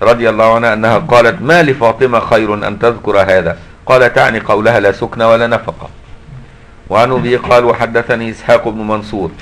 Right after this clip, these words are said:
قال أخبرنا عبد الرحمن عن سفيان عن عبد الرحمن بن القاسم عن أبيه قال: قال عروة بن الزبير لعائشة رضي الله عنها: 'ألم تري إلى فلانة بنت الحكم طلقها زوجها البتة فخرجت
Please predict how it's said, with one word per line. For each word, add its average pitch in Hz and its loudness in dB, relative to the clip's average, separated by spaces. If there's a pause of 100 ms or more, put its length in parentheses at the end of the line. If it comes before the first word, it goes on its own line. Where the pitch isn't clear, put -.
(260)
قال 117 4
أخبرنا 110 0
عبد 104 -2
الرحمن 104 -2
عن 101 -8
سفيان 98 -2
عن 92 -6
عبد 98 -4
الرحمن 107 -4
بن 101 -10
القاسم 104 0 (400)
عن 107 0
أبيه 117 -4
قال: 92 0 (100)
قال 113 2
عروة 110 2
بن 95 -8
الزبير 95 -2
لعائشة 92 -2 (340)
رضي 117 0
الله 101 2
عنها: 101 -2
'ألم 127 0
تري 127 4
إلى 98 -2
فلانة 104 2
بنت 95 -6
الحكم 98 -4 (360)
طلقها 110 2
زوجها 98 -2
البتة 101 -2
فخرجت 113 2